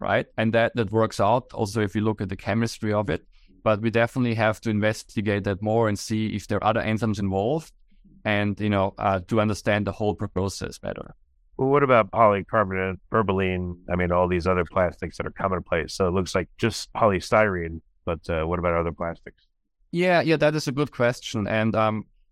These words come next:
Speaker 1: we are definitely investigating other plastics too. So, for example, you mentioned, you know, obviously the ocean. We know a lot of plastic ends up in the ocean, right? It's then broken down to microplastics. And we started a project, uh, to look into marine,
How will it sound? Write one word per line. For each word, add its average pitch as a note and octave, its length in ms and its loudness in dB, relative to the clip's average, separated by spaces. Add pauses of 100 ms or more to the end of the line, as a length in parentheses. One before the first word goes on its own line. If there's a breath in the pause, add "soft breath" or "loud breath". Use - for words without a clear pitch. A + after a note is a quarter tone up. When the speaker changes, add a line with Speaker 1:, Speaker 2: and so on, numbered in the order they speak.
(160)
Speaker 1:
we C3 80 0
are B2 60 0
definitely C#3 320 0
investigating B2 760 0
other A#2 180 2
plastics A#2 520 -2
too. D3+ 240 0
So, C3+ 120 -2
for A#2 100 -2
example, A2+ 360 -2
you A2 140 0
mentioned, G#2 580 -2
you G#2 80 -4
know, G2 220 0
obviously G#2 500 -2
the F#2+ 140 -2
ocean. A#2+ 580 -2
We G#2+ 80 0
know G#2 180 2
a - 20 0
lot G2+ 180 2
of G2+ 160 -2
plastic G2+ 480 -2
ends G2+ 260 -4
up G2 220 -4
in B2 120 2
the B2+ 80 2
ocean, A2+ 440 0
right? G#2 160 2
It's G2+ 100 -6
then G2+ 160 -2
broken G2+ 380 -2
down F#2+ 240 0
to G2 60 -4
microplastics. G2 1000 -2 (520)
And A#2+ 360 0
we A#2+ 120 -2
started C3 320 2
a B2+ 60 0
project, B2 760 0
uh, G#2+ 180 2
to G#2 100 -6
look A#2 220 0
into A2+ 160 0
marine, C3 580 0